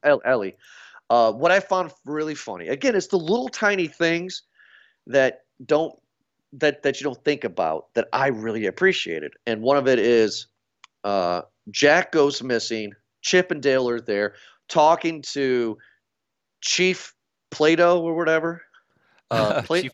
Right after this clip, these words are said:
Speaker 1: not
Speaker 2: Chief
Speaker 1: Plato.
Speaker 2: Putty or
Speaker 1: Chief Putty. Chief Putty. Thank you.
Speaker 2: Captain
Speaker 1: Chief Putty.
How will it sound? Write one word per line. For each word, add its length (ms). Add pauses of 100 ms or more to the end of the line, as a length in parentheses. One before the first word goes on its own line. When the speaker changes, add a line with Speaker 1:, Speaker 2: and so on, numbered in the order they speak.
(120)
Speaker 1:
not 140
Speaker 2:
Chief 100
Speaker 1:
Plato. 180 (380)
Speaker 2:
Putty 500
or 360
Speaker 1:
Chief 220
Putty. 280
Chief 260
Putty. 300
Thank 260
you. 80
Speaker 2:
Captain 200
Speaker 1:
Chief 80
Putty. 240